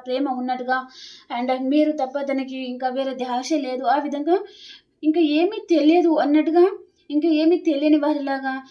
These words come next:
ఆ, నోట్లో నాలుక లేని పర్సన్ లాగా తను చాలా బాగా మాట్లాడతారనమాట. మళ్ళీ మీకు కాంటాక్ట్ అవ్వడము,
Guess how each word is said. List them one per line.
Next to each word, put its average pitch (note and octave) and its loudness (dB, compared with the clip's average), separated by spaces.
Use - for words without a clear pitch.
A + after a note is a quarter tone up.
ఆ, C4 -2
నోట్లో D4+ 4
నాలుక C#4+ 2
లేని D#4 4
పర్సన్ C#4+ 4
లాగా C#4+ 2
తను E4 4
చాలా C#4+ -2
బాగా D4+ 2
మాట్లాడతారనమాట. C4+ 0
మళ్ళీ B3+ -2
మీకు C4+ -6
కాంటాక్ట్ B3 -6
అవ్వడము, B3 -2